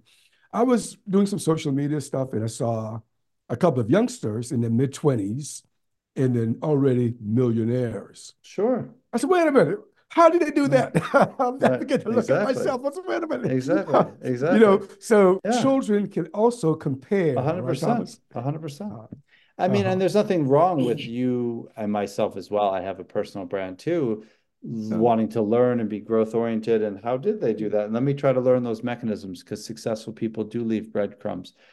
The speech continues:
Speaker 2: But where it
Speaker 1: Yeah.
Speaker 2: gets unhealthy is like, I'm a piece, you know, I'm a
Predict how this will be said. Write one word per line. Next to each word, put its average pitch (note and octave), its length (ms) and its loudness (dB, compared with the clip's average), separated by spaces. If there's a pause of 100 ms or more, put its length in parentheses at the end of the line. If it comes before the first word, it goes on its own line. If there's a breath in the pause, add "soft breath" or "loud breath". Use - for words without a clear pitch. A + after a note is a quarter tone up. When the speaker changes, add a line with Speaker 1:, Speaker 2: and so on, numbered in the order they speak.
(240 soft breath)
Speaker 2:
But C3+ 140 6
where C#3+ 200 4
it C#3+ 80 2
Speaker 1:
Yeah. A2+ 40 -6
Speaker 2:
gets C3 200 2
unhealthy A#2+ 640 0
is F#2+ 160 -6
like, G2 200 -4
I'm G#2 200 -2
a - 40 -10
piece, - 360 -14 (100)
you G2+ 100 -10
know, E2+ 120 -8
I'm E2+ 140 -8
a E2 100 -10